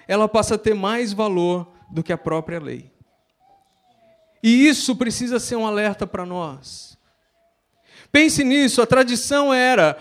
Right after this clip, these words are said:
o sacerdote precisa se purificar.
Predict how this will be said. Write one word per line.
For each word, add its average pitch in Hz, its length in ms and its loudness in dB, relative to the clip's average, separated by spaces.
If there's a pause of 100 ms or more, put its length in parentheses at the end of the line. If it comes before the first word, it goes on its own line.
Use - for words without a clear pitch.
(100)
o 202 100 0
sacerdote 247 720 4
precisa 254 380 -4
se 254 140 -4
purificar. 233 960 -2